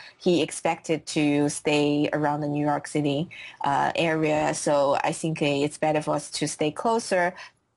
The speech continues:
because I don't want to fight the two front, where on one side is the career, on the other side is the family.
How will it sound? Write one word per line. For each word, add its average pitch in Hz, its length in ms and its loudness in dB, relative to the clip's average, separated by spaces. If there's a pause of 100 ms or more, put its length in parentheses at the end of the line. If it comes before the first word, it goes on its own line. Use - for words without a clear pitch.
(180)
because 190 680 2
I 160 140 0
don't 160 200 -2
want 151 200 0
to 147 120 -10
fight 139 360 -4
the 127 460 -2 (100)
two 147 240 -2
front, - 480 -6 (440)
where 147 1040 2 (220)
on 175 200 2 (240)
one 156 300 0
side 147 300 0
is 143 200 -2
the 143 100 0
career, 190 400 2
on 151 200 2
the 151 80 0
other 147 100 0
side 143 300 0
is 151 140 -2
the 160 100 -10
family. - 460 -6